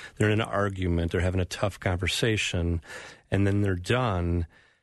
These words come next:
I, I'd like, I like to have both of them kind of reflect a bit and then come back and attach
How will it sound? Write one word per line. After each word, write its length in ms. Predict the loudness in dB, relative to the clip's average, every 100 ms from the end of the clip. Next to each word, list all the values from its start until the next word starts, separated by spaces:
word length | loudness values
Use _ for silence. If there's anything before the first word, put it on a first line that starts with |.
| _ _ _ -2
I, 120 | 0
I'd 160 | 0 2
like, 300 | 2 2 0
I 80 | 0
like 280 | 0 0
to 100 | 0
have 160 | 0 2
both 280 | 2 2 0
of 120 | -2
them 240 | 0 0
kind 240 | 2 2 2
of 180 | -2 -2
reflect 500 | -2 0 2 0 0
a 40 | -6
bit 420 | -2 0 -2 -2 0
and 180 | 2
then 160 | 2 0
come 440 | -2 0 2 2
back 920 | 2 2 2 0 -2 -4 -8 -12 -8 -2
and 140 | -2
attach 880 | -2 -2 -2 -2 -6 -4 -2 -2